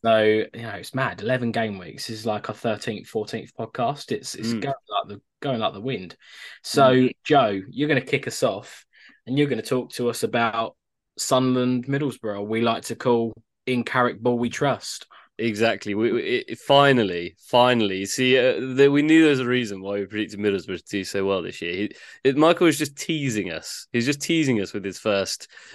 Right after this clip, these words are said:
Speaker 2: six, seven games of the year. We're four wins in a row. We're, we're, we're romping to the title from here on in.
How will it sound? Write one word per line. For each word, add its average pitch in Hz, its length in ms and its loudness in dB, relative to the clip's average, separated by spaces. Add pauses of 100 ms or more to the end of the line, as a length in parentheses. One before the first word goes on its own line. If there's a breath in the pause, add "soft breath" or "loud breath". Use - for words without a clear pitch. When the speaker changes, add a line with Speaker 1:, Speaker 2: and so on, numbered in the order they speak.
Speaker 2:
six, - 340 -2
seven 95 240 -2
games 92 280 -4
of 90 60 -8
the 87 80 -8
year. 92 220 -4
We're 104 220 2 (200 soft breath)
four 170 300 6
wins 131 220 6
in 123 100 4
a 117 40 4
row. 110 440 2
We're, 113 200 0
we're, 113 260 0
we're 110 220 -4
romping 120 480 0
to 120 100 -8
the 107 100 -6
title 104 300 -2
from 90 200 -16
here 90 180 -6
on 90 100 -8
in. 90 180 -8